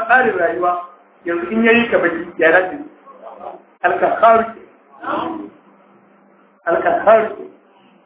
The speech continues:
In yayi ka ɗan gajeru, ya ka iya. In yayi ka da ɗan katon hanci, ya raka yi. Alkafaru ke.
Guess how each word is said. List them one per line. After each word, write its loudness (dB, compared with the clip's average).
In -12
yayi 0
ka 0
ɗan 2
gajeru, 4
ya 6
ka 4
iya. 2
In 2
yayi 4
ka 2
da 0
ɗan 0
katon 0
hanci, -8
ya 2
raka 2
yi. -8
Alkafaru 2
ke. -16